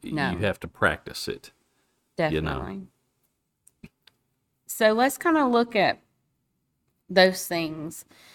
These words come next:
Speaker 1: that it says love is not.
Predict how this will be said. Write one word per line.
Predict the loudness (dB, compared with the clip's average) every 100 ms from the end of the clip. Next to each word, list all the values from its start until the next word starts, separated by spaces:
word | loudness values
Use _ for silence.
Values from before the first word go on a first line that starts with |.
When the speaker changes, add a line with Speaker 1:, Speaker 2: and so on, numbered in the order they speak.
| -20 _ _ _ _ _ _ _ _ _ -2
Speaker 1:
that | 0
it | 0
says | 2 4 4
love | 4 2 2
is | -4
not. | -2 -2 -2